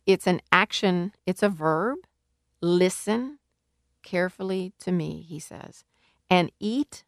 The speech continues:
what is good." So he's telling us that,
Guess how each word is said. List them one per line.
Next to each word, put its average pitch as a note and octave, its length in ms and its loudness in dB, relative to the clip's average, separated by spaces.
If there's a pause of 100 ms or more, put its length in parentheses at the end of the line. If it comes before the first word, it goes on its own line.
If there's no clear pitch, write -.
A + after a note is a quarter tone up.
(200)
what G3 240 2
is G3+ 160 2
good." D3+ 440 -6 (1800)
So G#3 180 6
he's G3+ 160 6
telling D#4+ 380 4
us C#3+ 400 -2 (2250)
that, F#3+ 640 2